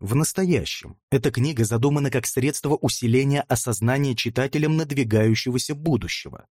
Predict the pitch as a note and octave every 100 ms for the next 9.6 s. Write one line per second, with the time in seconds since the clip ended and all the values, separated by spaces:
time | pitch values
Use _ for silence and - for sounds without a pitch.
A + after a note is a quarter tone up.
0 | - - D3 E3+ B2 F2 - - B2 C3+
1 | C#3+ A#2+ D3+ C3+ A2+ C#3+ - C3 B2 A#2+
2 | - C#3 B2+ A#2 B2 C3+ A2+ G#2+ G#2+ D#3
3 | F3 C3+ - A2 F#2+ E2+ A#1+ - _ B2
4 | C3 A#2 C#3 B2+ - A#2+ B2 B2 A#2 G#2+
5 | F2+ C3 C3+ F#2+ - - - A2+ C3+ A2+
6 | A#2 - A2 - D3 - - - - C3+
7 | D3 - B2+ A2 D3+ E3+ D3 B2+ B2+ -
8 | C#3 C#3+ - - D#3+ B2 G2+ - C3 A2
9 | E2 D2 - - -